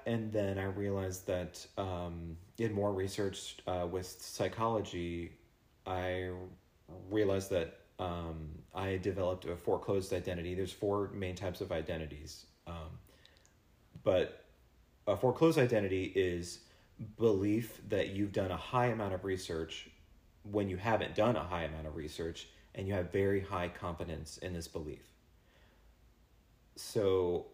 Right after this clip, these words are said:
often in the beginning, especially questioning things and not sure about things and researching things, I would be very defensive because I would be wanting to prove the Bible right.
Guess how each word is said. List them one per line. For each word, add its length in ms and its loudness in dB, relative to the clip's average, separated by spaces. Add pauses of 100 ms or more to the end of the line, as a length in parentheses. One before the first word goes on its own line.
(240)
often 560 0
in 120 2
the 60 2
beginning, 680 2
especially 640 -2
questioning 560 -4
things 400 -6
and 100 -4
not 200 -6
sure 180 0
about 300 0
things 320 -2
and 120 -4
researching 460 -4
things, 240 -6 (560)
I 80 4
would 140 6
be 100 4
very 340 6
defensive 640 -2 (220)
because 580 0 (100)
I 200 2
would 180 2
be 180 0
wanting 540 -2
to 160 -4
prove 460 0 (600)
the 100 2
Bible 380 2
right. 320 -2